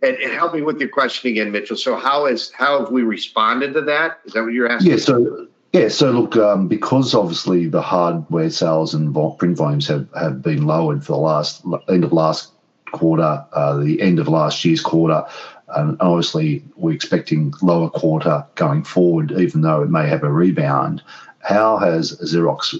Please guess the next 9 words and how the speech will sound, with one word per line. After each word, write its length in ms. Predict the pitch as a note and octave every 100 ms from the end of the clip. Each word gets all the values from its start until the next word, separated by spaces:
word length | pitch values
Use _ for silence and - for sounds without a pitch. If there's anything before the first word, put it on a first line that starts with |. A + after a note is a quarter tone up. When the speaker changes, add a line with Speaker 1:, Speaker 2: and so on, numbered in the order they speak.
| F#2
Speaker 2:
I 160 | E2
guess, 200 | E2+ E2
pivoted 640 | - - E3 - D2 D2 -
to 340 | - D#3+ D2+ C#2+ - -
adjust 460 | E2+ D2+ F2+ F#2
to 80 | -
those 240 | D#2+ D2+ D2
lower 240 | E2 D2+
revenues, 920 | C#2+ E2+ E2+ D#2+ - - - - -